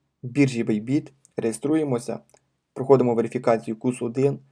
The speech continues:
поповнюємо на зручну вам суму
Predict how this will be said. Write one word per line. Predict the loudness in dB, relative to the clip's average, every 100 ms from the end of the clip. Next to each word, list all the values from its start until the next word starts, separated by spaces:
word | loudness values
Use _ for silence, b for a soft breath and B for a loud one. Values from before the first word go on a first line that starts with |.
| _ _ _
поповнюємо | -10 6 8 8 2 0
на | 0 0 -2 -8 _
зручну | -12 -4 -4 -4 -6 -2 -2 -4 -2
вам | 0 0
суму | -4 -6 -4 -4 -8